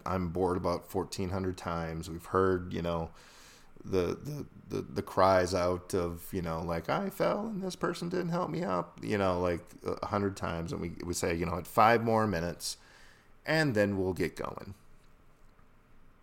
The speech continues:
Meet here in five minutes." Um, but of course it can't be that easy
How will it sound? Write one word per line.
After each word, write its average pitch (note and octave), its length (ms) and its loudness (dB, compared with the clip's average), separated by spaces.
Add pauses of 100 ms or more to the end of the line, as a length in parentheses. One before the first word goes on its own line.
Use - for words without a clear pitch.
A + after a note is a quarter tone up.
(120)
Meet C3 300 4
here A#2 220 6
in G2+ 140 2
five E2 300 0
minutes." - 420 -12 (1080)
Um, F2+ 420 0
but C3 100 6
of - 100 2
course C#3+ 300 6
it - 80 -2
can't B2+ 240 2
be C3 100 4
that B2+ 220 8
easy F2+ 360 2